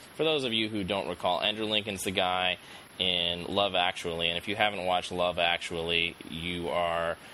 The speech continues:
either missing out or dead inside.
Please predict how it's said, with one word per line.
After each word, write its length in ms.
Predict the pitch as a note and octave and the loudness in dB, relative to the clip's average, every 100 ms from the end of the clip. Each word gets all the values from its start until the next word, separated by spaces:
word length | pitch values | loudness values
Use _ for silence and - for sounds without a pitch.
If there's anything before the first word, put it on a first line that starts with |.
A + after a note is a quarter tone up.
| - - - - - - | -20 -20 -20 -20 -12 -4
either 200 | G#2+ F#2 | -2 0
missing 380 | G2 A#2 B2 A2+ | 0 0 2 4
out 240 | A2+ B2+ - - | 4 0 -6 -4
or 320 | G2 F#2+ F#2 | -2 0 0
dead 240 | F2 F#2+ G2 | 2 2 2
inside. 560 | E2+ - E2+ D#2+ E2 | -2 0 0 2 -2